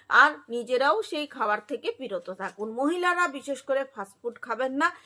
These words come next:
এর থেকে বিভিন্ন রোগ, রোগের বাসা বাঁধে শরীরে। আজকে আমি, আহ, তো এই বিষয়ে আলোচনা করছি না, কিন্তু এই যে মহিলাদের রোগ হয়, বিভিন্ন ধরনের রোগের প্রকোপের মধ্যে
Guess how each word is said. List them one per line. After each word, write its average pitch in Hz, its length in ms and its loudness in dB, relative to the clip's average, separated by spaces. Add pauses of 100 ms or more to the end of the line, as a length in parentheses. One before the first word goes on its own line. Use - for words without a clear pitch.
(160)
এর 285 160 -2 (100)
থেকে 311 280 -2
বিভিন্ন 254 440 -6
রোগ, 220 260 -2 (340)
রোগের 214 280 -2
বাসা 226 440 -6 (580)
বাঁধে 233 480 4
শরীরে। 180 480 -10
আজকে 262 320 -2
আমি, 339 280 -2
আহ, 277 640 -2 (100)
তো 311 180 0
এই 277 200 -4
বিষয়ে 262 420 -2
আলোচনা 226 340 -4
করছি 254 460 -10
না, 339 220 0 (260)
কিন্তু 269 360 -8
এই 254 260 -4
যে 254 140 -6
মহিলাদের 247 640 -2
রোগ 247 300 0
হয়, 208 320 -4
বিভিন্ন 214 440 -8
ধরনের 226 460 -6
রোগের 220 280 0
প্রকোপের 240 580 -2
মধ্যে 233 540 2